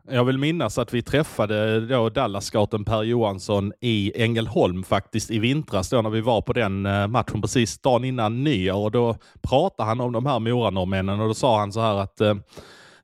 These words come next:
eh, Noah Sten är väl den som hade gått in i S H L direkt och kunnat lira. Petter Westerholm är den du kanske har mest nytta av i S H L över tid,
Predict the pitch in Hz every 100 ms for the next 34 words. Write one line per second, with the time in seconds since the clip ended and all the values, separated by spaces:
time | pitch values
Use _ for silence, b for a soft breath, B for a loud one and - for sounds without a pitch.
0 | 117 113 117 117 127 135 123 - 135 127
1 | 131 156 127 113 113 113 120 - 107 113
2 | 113 - 135 101 90 131 123 98 - 110
3 | - 107 101 - - 120 123 123 95 101
4 | 107 - - 120 117 127 120 110 110 110
5 | 120 113 104 - 101 101 113 104 104 120
6 | 120 - 113 117 - 110 101 107 101 -
7 | 113 104 101 - _ _ 117 113 - 143
8 | 104 101